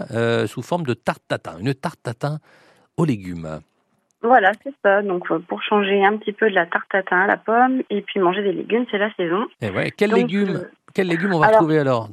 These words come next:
Speaker 1: par exemple,
Speaker 2: ce qui est
Speaker 1: euh,
Speaker 2: bien avec cette recette-là, c'est qu'on peut choisir. Moi, en fait, je mets, euh, souvent courgettes, poivrons, oignons, tomates, aubergines. Mais s'il y en a un qu'on n'aime pas, on peut l'enlever.
Speaker 1: Ouais.
Speaker 2: Enfin, voilà, on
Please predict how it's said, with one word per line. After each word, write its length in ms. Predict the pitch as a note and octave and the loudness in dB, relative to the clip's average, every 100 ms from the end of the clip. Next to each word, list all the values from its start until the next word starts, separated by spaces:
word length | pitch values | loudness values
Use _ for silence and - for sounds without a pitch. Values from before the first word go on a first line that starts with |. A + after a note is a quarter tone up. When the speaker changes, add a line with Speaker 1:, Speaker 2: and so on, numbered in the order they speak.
| - | -4
Speaker 1:
par 120 | A#2+ | -4
exemple, 340 | A#2+ B2 B2 A2+ | -2 -4 -2 2
Speaker 2:
ce 20 | |
qui 40 | |
est 60 | C4 | 4
Speaker 1:
euh, 20 | |
Speaker 2:
bien 180 | B3 D4+ | 6 4
avec 180 | C#4+ A#3 - - | 4 2 0 -2
cette 160 | A3+ | 0
recette-là, 560 | - A3+ A#3+ A3 B3+ D4 | 0 2 2 4 2 2
c'est 120 | B3 | -2
qu'on 340 | - A#3+ B3 G#3+ | 0 2 2 2
peut 160 | A3 | 0
choisir. 460 | A3 A#3 A3+ G3+ A3 | 0 0 0 2 0
Moi, 260 | G#3+ A3+ B3 A#3 | 2 4 4 2
en 60 | |
fait, 160 | A3 A3+ G3+ | 0 -2 -2
je 60 | |
mets, 320 | G3+ G3+ G3+ G#3+ | -4 -2 0 0
euh, 80 | F#3 | 0
souvent 200 | - F#3+ | 0 0
courgettes, 640 | F#3 G3 F#3 F3+ A3 B3 B3 - | 0 -2 -2 2 4 4 2 0
poivrons, 580 | G#3 F#3 F3 G#3+ A#3+ B3 - | 2 2 2 2 4 4 2
oignons, 540 | G3 G3 G#3+ A#3 B3 | 0 0 2 2 0
tomates, 460 | A#3+ G3+ G#3 A3+ A#3 | 0 2 4 2 0
aubergines. 440 | G3+ F#3 F#3 G#3+ B3 - - - - | 0 0 0 -2 -6 -10 -20 -16 -8
Mais 40 | G3+ | 0
s'il 100 | G#3+ | 4
y 20 | |
en 80 | G#3 | 4
a 60 | |
un 40 | G#3 | 2
qu'on 140 | G#3 | 2
n'aime 220 | G3 G3 | 0 2
pas, 100 | G3+ | 2
on 120 | F#3+ F#3 | 2 -2
peut 100 | F#3 | 0
l'enlever. 400 | F3+ F3+ F3 G#3+ | 2 2 2 2
Speaker 1:
Ouais. 280 | A#3 A#3 C#3 | 2 2 0
Speaker 2:
Enfin, 100 | E3+ | -2
voilà, 220 | E3+ | -4
on 100 | E3 | -4